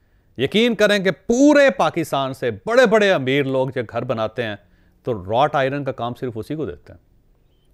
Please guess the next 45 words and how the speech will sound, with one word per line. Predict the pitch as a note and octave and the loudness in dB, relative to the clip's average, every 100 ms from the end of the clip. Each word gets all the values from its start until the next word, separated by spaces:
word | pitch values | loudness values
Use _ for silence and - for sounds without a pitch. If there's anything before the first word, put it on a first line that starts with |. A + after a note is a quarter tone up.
| _ | _
और | C3 D#3 | 2 4
उसके | F3 A3 - B3+ | 4 0 0 -2
पास | - E3+ G#3+ G#3+ | 0 0 0 0
अगले | F#3+ G#3+ | -2 -4
तीन | G#3 A3+ A#3+ | -2 -2 -2
साल | G#3 F#3+ F#3 | -2 -2 -2
के | F#3+ | -4
लिए | F3+ E3 - | -2 -4 -6
स्पेस | A#2+ - D3+ D#3 G#3 | -16 -8 -6 -6 -6
नहीं | C4+ | -8
है | A3 - _ _ _ _ | -10 -14 _ _ _ _
कि | D3 | -2
वो | C#3+ | 0
आपको | C3+ C#3+ - C3 | 2 0 -2 -2
रॉट | A#2 C3 | -2 -2
आयरन | B2+ B2+ | -4 -6
की | B2+ | -10
चीज़ें | A#2+ A2+ A#2+ | -10 -8 -6
बना | G2 F#2 | -8 -8
के | E2+ | -10
दे | D#2+ | -14
सके, | E2 - - _ _ _ _ - | -14 -16 -18 _ _ _ _ -12
क्योंकि | A2+ A2+ | -8 -8
उसकी | - | -8
वजह | G#2+ A2+ | -6 -2
ये | C3+ A2 | 0 0
है | |
कि | B2 | -2
उसके | G#2 A#2+ | -6 -6
पास | B2 A#2 - | -6 -6 -6
फ़न | B2+ D#3+ | -8 -8
है। | - _ _ _ _ _ _ | -12 _ _ _ _ _ _
सेम | - F#3 A#3+ | 2 4 6
इसी | A#3+ B3+ | 4 2
तरह | G#3+ F#3 B3+ - _ _ _ _ _ - | 4 4 2 -4 _ _ _ _ _ -2
मैं | C#3+ F3+ F#3+ D#3 - - _ _ _ _ _ _ _ - | 2 4 2 -2 -12 -20 _ _ _ _ _ _ _ -2
इस्लामाबाद | D3 E3+ E3 F#3+ | 0 2 2 2
में | F#3 | 2
मेरे, | E3+ E3+ D#3+ | 0 2 2
मेरा | C#3+ E3+ | 0 -2
भाई | B2+ C3+ G3 | 0 0 2
है, | F#3 D#3 | 2 0
उसको, | C#3 C#3 - D3+ | -2 -6 -4 -6
उसके | - D#3 | -4 -4
ट्विन | E3+ E3+ A#2+ | -2 -2 -4